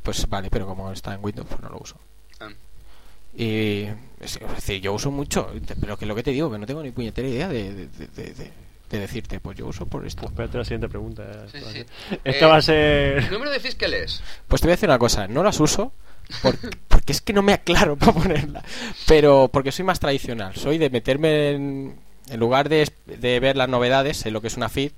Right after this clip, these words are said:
Speaker 1: pero en
Speaker 2: Sí.
Speaker 1: lugar de esperar a que me vengan, pues yo s-, me suelo meter en la página y de ca-, de cada cosa que
Speaker 2: Antes
Speaker 1: me
Speaker 2: de que te
Speaker 1: interesa.
Speaker 2: llegue, tú ya has llegado.
Speaker 1: Sí, o sea, yo... yo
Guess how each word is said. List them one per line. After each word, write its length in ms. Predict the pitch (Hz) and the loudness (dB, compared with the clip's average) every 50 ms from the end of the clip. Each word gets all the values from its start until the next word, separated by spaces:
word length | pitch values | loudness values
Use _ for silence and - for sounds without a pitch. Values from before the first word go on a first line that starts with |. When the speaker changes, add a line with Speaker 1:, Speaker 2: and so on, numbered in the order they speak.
| - - | -6 -6
Speaker 1:
pero 160 | 104 104 107 | -4 -4 -4
en 60 | 107 | -4
Speaker 2:
Sí. 60 | 101 | -4
Speaker 1:
lugar 220 | 101 104 110 120 120 | 0 2 2 2 2
de 80 | 135 | 0
esperar 320 | 131 - - 123 127 127 123 | 0 0 0 0 0 0 -2
a 40 | 123 | -2
que 80 | 127 | -2
me 100 | 127 127 | 0 0
vengan, 340 | 135 151 156 151 156 165 160 | 0 0 0 0 -2 -2 0
pues 140 | 127 107 104 | -2 -2 0
yo 100 | 113 117 | 0 0
s-, 180 | 113 - - - 120 | 0 -2 -6 -8 -10
me 100 | 107 95 | -8 -6
suelo 220 | - 104 110 - | -4 -4 -4 -4
meter 200 | 127 123 - 127 | -4 -4 -4 -6
en 100 | 123 123 | -6 -4
la 100 | 120 117 | -6 -4
página 440 | - 127 - - 135 123 131 147 170 - - - - - - - - - - - - | -4 -4 -4 -4 -6 -6 -8 -8 -10 -12 -18 -20 -20 -20 -18 -18 -18 -18 -18 -18 -14
y 200 | - - 107 98 | -8 -6 -4 -4
de 260 | - - - 110 101 | -4 -4 -2 -2 -2
ca-, 180 | 98 110 110 107 | 0 0 0 0
de 180 | - 101 110 107 | 0 -4 -2 2
cada 180 | 113 120 127 | 2 2 2
cosa 220 | 131 139 131 - - | 2 0 0 0 0
que 60 | 170 | 0
Speaker 2:
Antes 200 | - 123 - - | 0 4 6 6
Speaker 1:
me 60 | 226 | 6
Speaker 2:
de 80 | 123 - | 8 6
que 20 | |
te 60 | - | 6
Speaker 1:
interesa. 140 | - - - - | 8 8 8 6
Speaker 2:
llegue, 60 | - | 6
tú 80 | - 226 | 4 4
ya 60 | 202 | 4
has 60 | - 165 | 4 4
llegado. 240 | 143 113 120 117 - - | 4 2 0 0 0 -2
Speaker 1:
Sí, 360 | - - 135 120 110 101 104 - - - - - - - | -2 0 2 2 2 2 0 -4 -6 -6 -4 -4 -2 -2
o 40 | - | 0
sea, 160 | - 110 104 | 2 2 4
yo... 140 | 107 113 127 143 139 131 120 - - - - | 4 4 2 2 0 0 -2 -4 -4 -4 0
yo 220 | 107 151 180 185 | 4 6 6 6